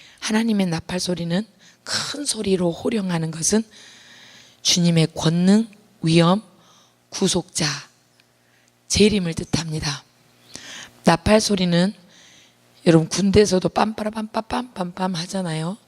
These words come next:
이렇게 잠자는 자들을 깨우죠. 기상이죠. 깨어있으라고 말을 하는 거죠. 또 축제이고 기대감을 주고 흥분을 하게 합니다.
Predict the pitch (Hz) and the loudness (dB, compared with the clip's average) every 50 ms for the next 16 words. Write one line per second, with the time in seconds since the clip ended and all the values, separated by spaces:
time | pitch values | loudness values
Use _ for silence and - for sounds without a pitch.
0 | - - - - - _ - - 175 156 151 - - - - _ - - - 175 | -20 -20 -20 -20 -20 _ 0 2 2 2 2 0 -10 -20 -18 _ -4 -2 0 0
1 | 175 185 190 208 202 208 208 190 190 180 170 175 156 160 165 - - - 254 247 | 2 4 4 4 4 4 2 -2 -4 -4 -4 -2 -2 -4 -4 -4 -2 -2 0 0
2 | 233 190 - - 180 143 127 - _ _ _ _ _ _ _ - - - - - | -2 -4 -8 -8 -8 -10 -12 -16 _ _ _ _ _ _ _ -16 -10 -6 -4 -2
3 | 175 190 196 180 170 160 - - 165 139 - _ _ _ _ _ _ _ _ _ | -2 -2 -2 -4 -4 -4 -6 -6 -6 -8 -12 _ _ _ _ _ _ _ _ _
4 | _ _ _ _ _ _ _ _ _ _ _ _ _ _ _ - - 262 269 269 | _ _ _ _ _ _ _ _ _ _ _ _ _ _ _ 2 2 2 2 2
5 | 269 262 - - - 208 185 175 175 175 165 165 160 165 170 160 160 175 165 165 | -2 -6 -6 -6 -2 -2 -2 -2 -2 -2 -4 -2 -2 0 0 0 0 -2 -4 -6
6 | 156 165 - - 175 160 - - - _ _ _ - - - - - - - _ | -6 -6 -4 -4 -4 -4 -8 -18 -20 _ _ _ -20 -20 -20 -20 -20 -20 -16 _
7 | - 170 - - - - - - - 277 254 233 202 - - 185 196 214 - _ | -2 -2 0 0 -2 -4 -2 2 4 4 4 2 2 0 0 0 0 -2 -6 _
8 | _ _ _ _ _ - - - 175 190 196 202 196 180 175 170 165 - - 156 | _ _ _ _ _ -6 -4 0 4 4 4 4 2 -2 -2 -4 -6 -8 -8 -8
9 | - 165 160 151 190 233 233 220 240 233 226 220 190 170 170 - 165 151 151 151 | -8 -8 -8 -8 -10 -12 -12 -10 -8 -8 -6 -6 -6 -8 -8 -10 -12 -12 -12 -12
10 | 147 147 156 - | -14 -16 -16 -16